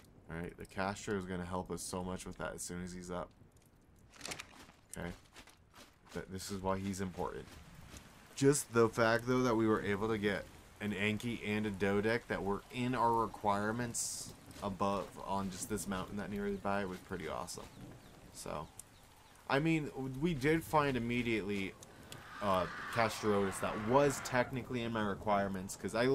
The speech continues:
I did say, "I want one that's above seventy." All right, luckily, I did get one that was technically above seventy, but I lowered them all to be wanting to be a low, ab-, above fifty, but that was just in case I couldn't find anything above seventy.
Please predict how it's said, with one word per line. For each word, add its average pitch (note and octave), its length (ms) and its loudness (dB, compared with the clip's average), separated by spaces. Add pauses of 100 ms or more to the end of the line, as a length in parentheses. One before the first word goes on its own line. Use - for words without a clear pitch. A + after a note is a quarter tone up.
(120)
I C3+ 120 2
did C#3 180 0
say, B2 200 0 (340)
"I B2+ 60 4
want F3 220 6
one F#3 200 6
that's D3+ 180 0
above C3 320 6
seventy." G2 640 2 (600)
All G#2 60 0
right, G#2+ 200 -2
luckily, D3+ 380 0
I B2 100 0
did D3+ 260 0
get A#2 160 4
one A2 140 -2
that F#2 80 -6
was - 120 -10
technically G#2+ 440 -2
above F#2+ 260 2
seventy, G#2+ 380 -2 (260)
but A2+ 120 4
I A2 60 8
lowered G#2+ 420 6
them G#2 180 4
all G2 280 4
to F#2 100 -12
be F#2+ 280 0 (160)
wanting F#2+ 320 2
to E2 120 -2 (260)
be F#2+ 140 -2
a F2+ 120 0
low, F2+ 300 -2 (180)
ab-, - 220 -8 (280)
above C#3+ 340 4
fifty, A2+ 400 -2 (320)
but - 100 -4
that E3+ 100 4
was E3+ 120 2
just E3+ 200 -2
in D#3+ 80 -2
case E3 240 2
I E3+ 60 0
couldn't C#3+ 520 -2
find D3 360 2
anything B2+ 320 -6
above B2 300 -2
seventy. A2+ 540 -2